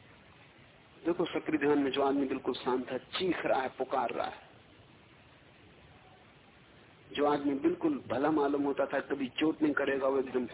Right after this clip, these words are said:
घूंसे तान रहा है, हवा में युद्ध कर रहा है, जैसे किसी को मार डालेगा, ये असली आदमी है। शराब की कोई जरूरत नहीं, थोड़ा नियंत्रण ढीला करने की जरूरत है और चीजें बाहर आ जाएंगी।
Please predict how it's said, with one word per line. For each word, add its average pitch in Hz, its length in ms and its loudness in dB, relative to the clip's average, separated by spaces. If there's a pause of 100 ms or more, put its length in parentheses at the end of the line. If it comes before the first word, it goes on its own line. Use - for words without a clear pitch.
(500)
घूंसे 147 340 2
तान 131 340 0
रहा 117 180 2
है, 110 80 -4
हवा 123 260 0
में 120 160 0 (500)
युद्ध 139 280 -2
कर 120 160 0
रहा 87 200 0
है, - 140 -10 (400)
जैसे 123 240 -4
किसी 127 260 -4
को 123 120 0
मार 117 260 0
डालेगा, - 520 -4 (1160)
ये 143 120 0
असली - 320 0
आदमी 120 340 -2
है। - 140 -8 (540)
शराब 135 240 0
की 147 140 -6
कोई 135 180 -2
जरूरत 131 400 -2
नहीं, 120 160 0 (340)
थोड़ा 131 180 0
नियंत्रण 123 680 2
ढीला 117 260 0
करने 113 340 -4
की 107 120 -8
जरूरत 117 360 -2
है - 60 -8
और 110 100 -2
चीजें 110 320 -6
बाहर 113 260 -4
आ - 60 -4
जाएंगी। - 420 -10